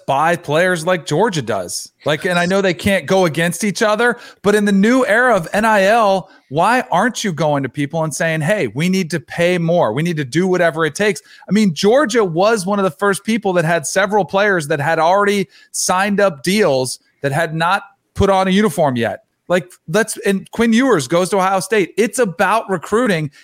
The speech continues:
If I'm Dan Mullen, I'm saying, "Let's go. Like, you want me to recruit? Give me the resources to do it. Let's figure out a way." And I guarantee you, Florida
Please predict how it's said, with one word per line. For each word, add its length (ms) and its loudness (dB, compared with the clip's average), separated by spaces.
If 100 -4
I'm 180 0
Dan 240 2
Mullen, 260 2
I'm 80 0
saying, 340 -2
"Let's 180 0
go. 460 0
Like, 200 -2
you 60 -4
want 200 2
me 40 0
to 80 2
recruit? 540 -2
Give 160 0
me 60 0
the 100 0
resources 560 -2
to 80 -10
do 180 0
it. 80 -2
Let's 160 -4
figure 320 0
out 160 2
a 60 0
way." 340 2
And 120 0
I 80 2
guarantee 380 0
you, 100 0
Florida 460 0